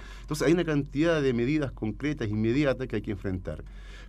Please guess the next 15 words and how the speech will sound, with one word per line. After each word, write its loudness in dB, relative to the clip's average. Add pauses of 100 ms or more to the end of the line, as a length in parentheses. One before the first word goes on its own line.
(120)
Pero 8
para 2
enfrentar 2
los -2
cambios 2
profundos, 0
de 4
renacionalización 0
del -2
cobre, 2
el -4
litio, -4
qué -2
sé -6
yo, -2